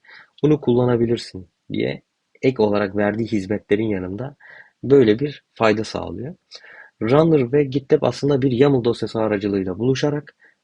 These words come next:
verdiğiniz komutları çalıştırmak üzerine çalışan basic bir yapıya sahiptir. Ee, genel olarak çalışma mantığı zaten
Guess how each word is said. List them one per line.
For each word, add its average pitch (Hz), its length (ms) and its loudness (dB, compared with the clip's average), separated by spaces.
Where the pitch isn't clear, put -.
verdiğiniz 135 440 2
komutları 117 440 -4
çalıştırmak 117 640 -4
üzerine 104 340 -2
çalışan 117 520 -4
basic 120 380 2
bir 135 80 0
yapıya 110 380 0
sahiptir. 90 680 -12
Ee, 95 40 -8
genel 135 220 2
olarak 139 280 -2
çalışma 123 380 -2
mantığı 113 360 -2
zaten 117 540 -6